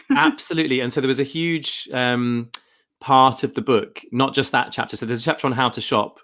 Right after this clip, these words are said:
Speaker 2: Um, there's a whole thing, and if, if people know my Productivity Ninja book, you'll know one of the characteristics is ninja preparedness. So there's a whole thing about how to be prepared. Um,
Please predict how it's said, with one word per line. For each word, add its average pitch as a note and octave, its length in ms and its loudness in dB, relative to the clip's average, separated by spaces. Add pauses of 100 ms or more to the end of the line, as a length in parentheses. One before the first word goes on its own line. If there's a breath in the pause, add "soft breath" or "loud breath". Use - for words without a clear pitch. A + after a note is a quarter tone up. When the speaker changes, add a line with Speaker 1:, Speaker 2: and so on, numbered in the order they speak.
(560 soft breath)
Speaker 2:
Um, G#2+ 400 0
there's A2+ 180 -2
a A2+ 40 -6
whole C3+ 180 2
thing, A2+ 600 0
and A#2 140 -2
if, A2+ 160 -4
if A2+ 160 -8
people A#2+ 220 -6
know A2 260 0
my G#2 400 2
Productivity G#2+ 420 -6
Ninja G#2+ 260 0
book, G#2 260 -2
you'll A2 80 -2
know G#2 100 -2
one G#2 140 -2
of G2 80 -4
the G2 100 -4
characteristics G#2+ 580 -8
is F#2+ 100 -6
ninja A2 300 2
preparedness. G2 760 -4
So - 160 -8
there's G2+ 60 0
a G#2+ 60 2
whole A#2 140 2
thing A2+ 160 0
about G#2+ 160 2
how G#2+ 140 0
to G#2+ 100 -4
be G2+ 140 -4
prepared. F#2+ 600 -4 (760 loud breath)
Um, G2+ 360 2